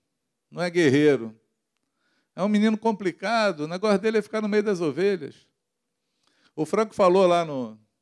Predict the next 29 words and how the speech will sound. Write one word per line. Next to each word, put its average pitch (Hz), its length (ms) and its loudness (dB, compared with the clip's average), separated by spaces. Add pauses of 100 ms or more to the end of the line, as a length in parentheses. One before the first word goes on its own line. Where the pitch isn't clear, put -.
(380)
no 139 100 -12
carnaval 156 760 0
que 120 480 -10 (160)
pastor 160 480 -2
de 135 80 -2
ovelhas 131 760 -2 (600)
era 135 180 -4
uma, 127 600 -4 (1300)
era 120 180 -8
uma 113 1080 -8 (180)
profissão 147 680 -6
proscrita, 135 920 -6 (600)
não 113 120 -6
é 175 60 -2
isso? - 360 -4 (2250)
E 123 120 -14
eu, 131 400 -8
eu 120 100 -8
tive 131 200 -14
que - 100 -16
olhar 135 240 -4
para - 140 -16
saber 110 240 -12
o 110 60 -10
que 110 120 -16
que - 80 -16
era 110 140 -6
proscrito, 110 600 -16
né? 104 140 -20